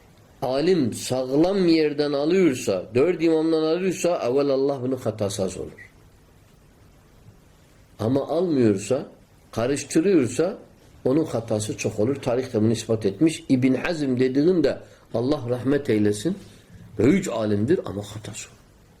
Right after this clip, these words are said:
Hatası da büyüklüğü gibi büyüktür. Keşke İbn Hazm, alimler demişler, fıkıhtaki gibi zahiriliğini itikatta olsaydı kurtarırdı onu.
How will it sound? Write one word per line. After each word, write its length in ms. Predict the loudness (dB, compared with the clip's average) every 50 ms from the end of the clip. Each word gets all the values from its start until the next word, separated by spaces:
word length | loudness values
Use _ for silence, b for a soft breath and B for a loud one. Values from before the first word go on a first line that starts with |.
| _ _ -10
Hatası 500 | -10 -8 -4 -4 -4 -4 -2 -2 -2 0
da 60 | 2
büyüklüğü 500 | 2 4 4 4 4 2 2 2 2 2
gibi 300 | 2 2 0 0 2 4
büyüktür. 420 | 4 4 2 0 -4 -10 -16 -18 -18 -20 _ -20 -20 -20 -20 -20 -20 -20 -20 -20 -20 -20 -20 -20 -20 -20 -20 -20 _ _ _ _ _ b b b b b b b b b -6
Keşke 680 | -2 0 0 0 0 -2 -2 0 0 0 0 -2 -4 -2 0
İbn 300 | 2 2 4 4 2 2
Hazm, 440 | 0 0 -2 -2 -2 0 0 -2 -2 -2 -6 -6
alimler 580 | -4 -2 -2 -2 -2 0 2 2 2 0 2
demişler, 480 | 2 2 4 2 2 0 0 0 0 0
fıkıhtaki 880 | 0 -2 -4 -4 -2 0 0 0 0 0 0 0 0 0 0 -2 -2
gibi 400 | 0 0 0 2 2 2 0 0 B B B B B B B
zahiriliğini 1080 | -4 -2 -2 0 0 0 0 2 2 2 2 4 4 4 4 4 4 4 2 2 2 0
itikatta 520 | -2 -4 -6 -4 -4 -4 -2 -2 -2 -2
olsaydı 420 | -2 -2 0 -2 0 0 -2 -2
kurtarırdı 560 | -2 -2 0 0 0 -2 0 -2 -4 -4 -6 -6
onu. 100 | -8